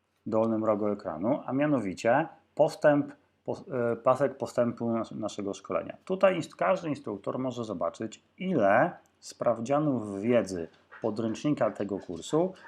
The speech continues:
zostało już przez kursanta wypełnione. Jest to bardzo fajna funkcja, pozwalająca przypomnieć na przykład dzień przed za-, planowanymi zajęciami teoretycznymi o tym, że kursant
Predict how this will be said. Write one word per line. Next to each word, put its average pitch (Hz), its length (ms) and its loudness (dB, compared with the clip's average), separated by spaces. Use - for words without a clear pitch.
zostało 185 460 4
już 165 180 0
przez 147 180 -6
kursanta 113 480 -4
wypełnione. 87 600 -8
Jest 131 120 -10
to 135 80 0
bardzo 156 320 6
fajna 131 300 2
funkcja, 139 380 0
pozwalająca 117 680 0
przypomnieć 117 840 2
na 110 80 -4
przykład 110 340 -6
dzień 113 240 -4
przed 107 200 -10
za-, 113 360 -4
planowanymi 107 520 -2
zajęciami 104 420 -4
teoretycznymi 104 640 -6
o 247 60 -2
tym, 190 160 -6
że 143 100 -2
kursant 131 480 -6